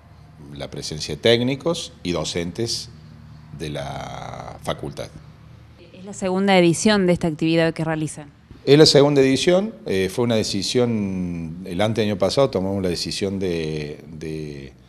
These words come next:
Speaker 1: de empezar a trabajar un poco más en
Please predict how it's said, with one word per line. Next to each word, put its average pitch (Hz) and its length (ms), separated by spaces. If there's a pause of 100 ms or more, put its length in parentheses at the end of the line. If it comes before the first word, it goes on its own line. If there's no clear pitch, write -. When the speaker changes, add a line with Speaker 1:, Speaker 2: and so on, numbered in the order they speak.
(380)
Speaker 1:
de 82 160
empezar 85 380
a 101 80
trabajar 87 440
un 92 120
poco 92 300
más 92 320
en 73 680